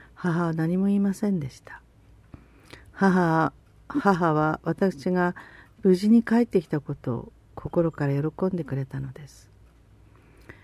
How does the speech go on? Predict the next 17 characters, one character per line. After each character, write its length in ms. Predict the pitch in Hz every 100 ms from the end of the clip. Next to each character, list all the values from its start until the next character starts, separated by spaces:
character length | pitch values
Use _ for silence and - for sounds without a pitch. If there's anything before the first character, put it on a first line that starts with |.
| -
も 280 | 175 175 160
う 20 |
母 380 | 143 185 185 185
は 100 | 165
亡 140 | 165 180
く 140 | 185
な 120 | 170
り、 300 | 160 151 151 - - _ - _ - _ _ - -
十 180 | 196 214
年 220 | 233 214
ほ 100 | 233
ど 140 | 226
経 160 | 185 165
ち 120 | -
ま 120 | 180
す 160 | 196 156
が、 280 | 147 147